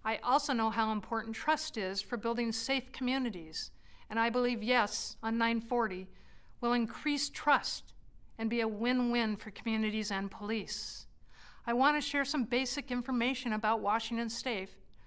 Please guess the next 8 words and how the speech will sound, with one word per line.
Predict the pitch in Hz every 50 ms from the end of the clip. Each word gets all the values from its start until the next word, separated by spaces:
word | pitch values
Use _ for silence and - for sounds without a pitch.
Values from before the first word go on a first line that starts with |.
| - -
so | - -
you | 233 208 208 240 262
know | 247 220 202
where | 208 190 185 190 185
we | 202 214 202
stand. | - - - - 226 214 214 190 175 165 180 - - - - - - - - - - - - - - - - - - -
Last | 214 226 247 254 247 - - -
year, | 254 262 247 220 185 160